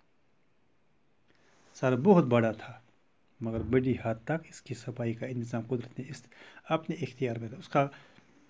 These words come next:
सर बड़ा था, मगर अल्लाह ताला ने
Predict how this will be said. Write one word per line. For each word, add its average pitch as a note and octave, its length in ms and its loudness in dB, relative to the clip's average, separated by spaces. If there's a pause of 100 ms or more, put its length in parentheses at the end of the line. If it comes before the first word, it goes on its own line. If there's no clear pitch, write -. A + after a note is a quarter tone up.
(680)
सर E3 500 0 (380)
बड़ा B2 320 4
था, - 300 -12 (720)
मगर B2+ 280 2
अल्लाह - 1080 -8
ताला A#2 320 0
ने D3+ 360 0